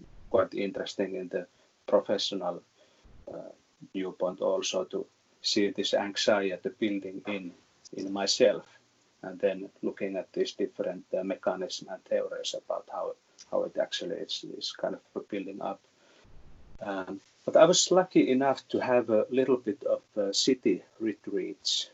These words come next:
happening the next weekend. So I had, uh, two days with six hours of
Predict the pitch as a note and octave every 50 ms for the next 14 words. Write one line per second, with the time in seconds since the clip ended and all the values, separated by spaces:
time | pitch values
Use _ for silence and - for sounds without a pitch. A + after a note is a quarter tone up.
0 | _ - - - G#2 G2 - - G2 F2+ F#2 F#2 F#2 F#2 F#2 - _ _ _ _
1 | _ G#2+ G2 G2+ G#2 G2+ - - - - G2 G2 G2 F2+ F2+ - - - - -
2 | - - - - - F#2+ F#2 G2 A2 G#2+ A#2+ A2+ - - _ _ - G2+ F2+ -
3 | _ - - - C#3+ C#3 C3+ B2 A#2+ - A#2+ A2 G#2+ G2+ F#2+ - - - - -
4 | _ _ _ _ _ - - G2+ G2 - _ - - - - - - B2+ B2 -
5 | - - - G#2 G#2 G2+ G2 F#2 F2+ - - - - G2 F#2+